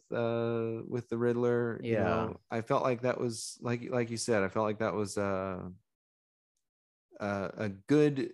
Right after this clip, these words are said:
Speaker 1: iteration of the
Speaker 2: Yeah.
Speaker 1: Riddler, even though I
Speaker 2: Yeah.
Speaker 1: hated his mask.
Speaker 2: No, the mask was bad.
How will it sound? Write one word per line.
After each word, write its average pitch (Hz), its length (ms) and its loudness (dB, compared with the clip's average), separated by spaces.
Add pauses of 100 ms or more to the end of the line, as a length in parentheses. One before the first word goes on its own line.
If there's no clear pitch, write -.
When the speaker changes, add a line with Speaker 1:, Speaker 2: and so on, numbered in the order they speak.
Speaker 1:
iteration 104 840 2 (180)
of 95 160 -4
the 90 60 -6
Speaker 2:
Yeah. - 200 -2
Speaker 1:
Riddler, 90 340 -4 (140)
even 160 180 4
though 196 120 6
I - 20 4
Speaker 2:
Yeah. 131 80 0
Speaker 1:
hated 170 300 6
his 120 120 2
mask. 95 560 -4 (360)
Speaker 2:
No, 131 100 2
the 127 80 4
mask 160 300 4
was 117 100 0
bad. 92 400 0